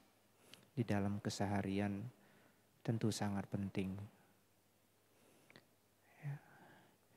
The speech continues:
Karena pada dasarnya kalau kita biasakan, ya, meditasi itu sebagai rutinitas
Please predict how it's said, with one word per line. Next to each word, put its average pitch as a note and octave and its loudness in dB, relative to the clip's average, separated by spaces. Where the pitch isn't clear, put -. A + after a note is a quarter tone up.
Karena A#2 12
pada G#2+ 8
dasarnya G#2 4
kalau A2+ 6
kita A2 4
biasakan, G2+ 4
ya, D3+ -6
meditasi A2 4
itu G#2+ 0
sebagai G2 2
rutinitas G2+ 0